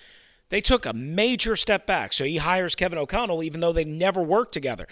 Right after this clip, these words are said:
K O C came right after McVay left for the Los Angeles Rams. But good talent, smart people, no, good talent, smart people.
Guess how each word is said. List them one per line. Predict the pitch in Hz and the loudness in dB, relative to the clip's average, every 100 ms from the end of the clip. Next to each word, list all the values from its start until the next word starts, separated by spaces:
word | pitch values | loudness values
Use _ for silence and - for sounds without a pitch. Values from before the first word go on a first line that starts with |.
| - - - _ | -18 -20 -20 _
K | - 208 | 4 6
O | 190 | 4
C | - 226 | 2 2
came | - 180 180 160 131 | 4 4 4 -8 -2
right | 175 208 190 | 2 2 4
after | 208 214 185 | 2 2 -2
McVay | 165 160 143 151 165 | -2 0 4 4 4
left | 147 156 | -2 -4
for | 165 | -6
the | |
Los | 160 160 147 | -2 0 0
Angeles | 165 156 143 147 | -4 -6 -6 -6
Rams. | 170 214 175 - - - - _ - - _ | -2 -2 -4 -8 -14 -14 -16 _ -20 -20 _
But | 135 135 151 - _ _ _ _ _ _ _ _ _ _ 95 | 2 2 2 -4 _ _ _ _ _ _ _ _ _ _ -6
good | 135 185 | 2 4
talent, | 170 165 151 170 202 | 4 2 2 0 0
smart | - 170 170 185 | -2 0 0 0
people, | - 156 - 185 196 - _ _ _ | -4 -10 -6 -8 -8 -12 _ _ _
no, | 101 135 131 170 208 - | -2 2 4 2 -2 -4
good | 135 151 | 0 2
talent, | - 131 131 190 | 2 0 -2 -4
smart | - 156 147 143 | -2 2 2 6
people. | 247 - - | 4 4 0